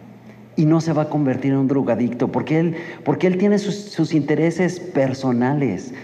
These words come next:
No es su interés estar tirado en la cama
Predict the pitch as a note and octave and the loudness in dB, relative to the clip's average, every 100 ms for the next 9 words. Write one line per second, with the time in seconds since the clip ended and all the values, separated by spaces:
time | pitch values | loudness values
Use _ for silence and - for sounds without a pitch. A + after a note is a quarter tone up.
0 | - - - B2 D#3 F3+ F3 F3 E3+ D#3 | -18 -20 -4 2 4 4 2 0 0 0
1 | C#3+ C#3+ D3 - - - - - - - | 2 2 0 -4 -12 -16 -18 -20 -14 -6
2 | C3+ D#3 C#3+ C3 A#2+ - - - - - | -2 0 0 0 -4 -12 -16 -20 -20 -4
3 | C3+ C3+ C3+ C#3+ C3+ B2 B2 B2+ B2+ C3 | 0 2 2 2 2 0 0 0 2 2
4 | C3 | 0